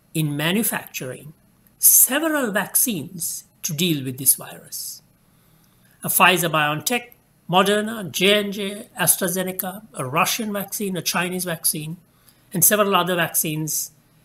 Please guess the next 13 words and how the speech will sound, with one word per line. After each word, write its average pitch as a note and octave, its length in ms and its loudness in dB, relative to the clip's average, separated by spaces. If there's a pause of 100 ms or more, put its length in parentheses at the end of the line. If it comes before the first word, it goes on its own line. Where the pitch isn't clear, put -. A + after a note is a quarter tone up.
(200)
in C#3+ 160 -4
development. C3 720 -10 (1600)
These G#3 180 2
vaccines G#3+ 440 2
are A3 80 2
now G3 140 4
being F#3 220 2
administered, G3+ 760 0
millions G3 520 4
have E3 120 -2
already D3+ 340 -4
received E3+ 440 -2
it, C#4 200 -6